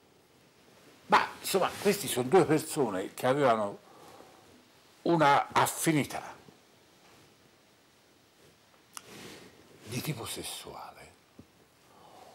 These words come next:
oltretutto tutti e due portatori di una, eh,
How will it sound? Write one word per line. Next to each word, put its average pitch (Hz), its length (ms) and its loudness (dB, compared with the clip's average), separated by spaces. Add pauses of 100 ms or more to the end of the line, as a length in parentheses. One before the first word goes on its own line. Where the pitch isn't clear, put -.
(320)
oltretutto 165 680 2
tutti 143 300 -4
e 120 60 0
due 143 340 2
portatori 104 800 -6
di 92 160 -8
una, 85 520 -2 (160)
eh, 78 600 -6